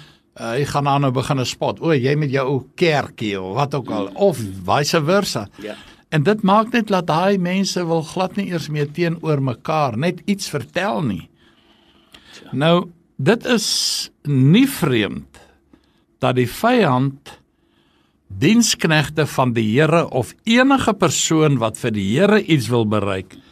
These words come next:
Speaker 1: sal wil belaster of beledig of bespotlik maak nie.
Speaker 2: Om so, ek dink nou sommer terwyl jy praat, dink ek nou aan die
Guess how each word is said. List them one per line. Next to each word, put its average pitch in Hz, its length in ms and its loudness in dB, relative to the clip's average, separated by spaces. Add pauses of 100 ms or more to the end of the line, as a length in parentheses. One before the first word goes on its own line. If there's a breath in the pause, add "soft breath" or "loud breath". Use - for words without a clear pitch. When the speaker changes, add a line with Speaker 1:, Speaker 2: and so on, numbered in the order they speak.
(360 soft breath)
Speaker 1:
sal 127 480 0
wil 113 320 0
belaster 131 880 0
of 98 240 -8
beledig 127 800 -2
of 107 220 -8
bespotlik 110 640 -6
maak 80 400 -8
nie. 113 80 -20 (280 loud breath)
Speaker 2:
Om - 120 -8
so, - 160 2
ek 180 180 -8
dink 196 160 -6
nou 196 140 -6
sommer 175 200 -4
terwyl 147 280 -4
jy 143 80 -2
praat, 120 340 -8
dink 117 220 -8
ek 101 80 -12
nou 110 100 -6
aan 107 140 -10 (720 soft breath)
die 131 80 -4